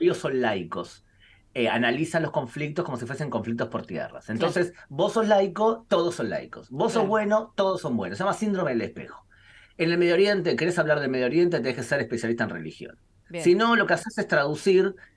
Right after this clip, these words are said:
Speaker 1: al idioma que te conviene, que te gusta, que la gente
Speaker 2: Claro.
Speaker 1: escuche y demás.
Speaker 2: <laughs> Sí.
Speaker 1: El Hamas hace lo que hace e hizo lo que hizo porque imita al pie de la letra la conducta de Mahoma.
Speaker 2: Mm.
Speaker 1: Mahoma, cuando hizo sus guerras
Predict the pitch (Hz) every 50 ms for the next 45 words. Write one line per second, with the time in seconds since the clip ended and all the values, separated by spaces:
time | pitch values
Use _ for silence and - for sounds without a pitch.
0 | _ _ _ 139 143 151 160 165 185 190 180 185 - 135 117 120 120 123 120 139
1 | 147 151 151 147 135 123 117 110 117 120 123 143 147 147 143 120 - 139 120 117
2 | 107 - - 120 - 113 117 - 147 139 135 117 - 127 113 98 87 73 - -
3 | - - - - - - - 214 220 - - 170 170 - - 185 202 226 240 233
4 | - - _ 180 190 190 - 208 175 131 113 120 123 131 156 160 - - 156 123
5 | - - 123 139 160 160 - 170 139 - 113 107 123 147 - - 196 143 110 -
6 | - _ _ _ _ _ _ _ _ _ _ - 135 135 127 - - 143 135 135
7 | 135 139 156 180 175 127 117 - 139 131 - - - 101 98 98 87 - - 127
8 | 127 123 123 127 135 143 143 147 147 127 117 117 123 131 143 156 156 - _ -
9 | 151 175 175 190 180 156 107 95 87 - - 110 104 110 117 127 135 135 135 135
10 | 127 131 139 - _ _ _ _ _ _ - 190 185 175 151 - - _ 127 131
11 | 131 135 147 160 175 180 180 180 175 165 - 139 127 123 120 123 135 - - 180
12 | 160 - 180 170 151 139 117 98 90 87 98 85 82 - -